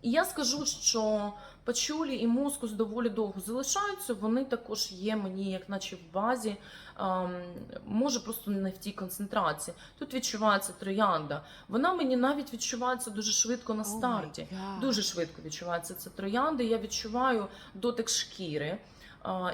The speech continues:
Speaker 1: я відчуваю, е, чорну смородину, але вона така ще трошечки недозріла, зеленувата, трошки кислувата ця.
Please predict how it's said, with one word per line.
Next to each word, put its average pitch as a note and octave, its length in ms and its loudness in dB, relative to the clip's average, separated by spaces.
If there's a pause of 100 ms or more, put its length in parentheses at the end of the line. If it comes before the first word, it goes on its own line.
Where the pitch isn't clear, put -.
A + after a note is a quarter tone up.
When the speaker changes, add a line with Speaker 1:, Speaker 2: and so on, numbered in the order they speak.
Speaker 1:
я C#4+ 160 4
відчуваю, A#3 880 2
е, F#3+ 320 4
чорну A3+ 320 -2
смородину, G3 760 0
але G#3+ 260 4
вона A#3+ 240 2
така A3 440 0
ще - 260 -6
трошечки G#3+ 460 -4
недозріла, G3 800 0 (340)
зеленувата, F#3+ 1080 4 (340)
трошки - 260 -2
кислувата G#3 680 0
ця. F3+ 220 2